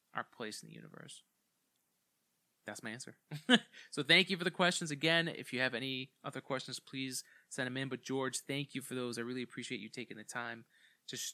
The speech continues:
to share your questions and, and your, and your links to stuff too. Um, but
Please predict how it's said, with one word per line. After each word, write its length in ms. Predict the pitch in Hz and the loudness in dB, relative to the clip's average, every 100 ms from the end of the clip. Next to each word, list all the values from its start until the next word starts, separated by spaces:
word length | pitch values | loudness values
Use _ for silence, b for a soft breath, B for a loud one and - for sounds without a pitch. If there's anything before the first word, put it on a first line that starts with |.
| - | -8
to 280 | - 117 113 | -4 -2 -2
share 220 | - 131 | -2 0
your 100 | 123 | 0
questions 640 | 117 123 117 - 110 113 117 | -2 -4 -4 -4 -10 -10 -8
and, 160 | 113 | -6
and 200 | 87 120 | -6 -6
your, 120 | 107 | -4
and 100 | 120 | -4
your 120 | 120 123 | -2 4
links 260 | 190 196 | 4 4
to 80 | - | -2
stuff 260 | - - - | -4 -6 -4
too. 280 | 160 143 - B B B B | -4 -4 -8 B B B B
Um, 380 | 120 120 117 113 | -2 -2 -2 -6
but 140 | 120 | -4